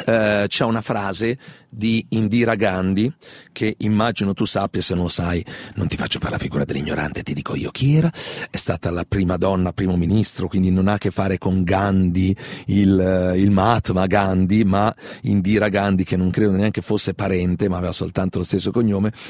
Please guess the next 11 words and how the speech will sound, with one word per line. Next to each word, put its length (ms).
è 80
stata 320
in 80
India 300
la 80
prima, 380
il 140
primo 400
primo 260
ministro 460
donna, 460